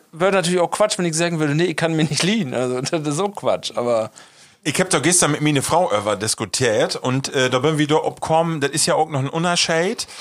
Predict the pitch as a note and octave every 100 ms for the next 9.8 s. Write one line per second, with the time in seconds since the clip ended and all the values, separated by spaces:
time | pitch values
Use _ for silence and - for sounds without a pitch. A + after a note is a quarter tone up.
0 | - - - B2 A#2 - D#3 - C#3+ C3
1 | E3 - C#3 D3+ D#3 D#3+ D3 D#3+ E3+ -
2 | E3 F3 - C3+ - F3+ - - F#2+ -
3 | - _ - A2 A2+ D#3 E3+ - E3 C3+
4 | - C2+ - D#3+ D3 F3 G3+ - D#3 -
5 | D#3 D#3 - C#3 C3+ C3+ C3 C3 - -
6 | - C#3 D#3 D#3 E3 D3 D#3+ D#3+ D#3 D#3
7 | D#3+ D#3+ D3+ - C#3+ E3+ F#3 G2+ G2 D#2+
8 | G2 G#2+ A#2 A#2 - F3 C#3+ E2 D#2 D2
9 | _ G#2 A#2 - D#3 D3 C#3 -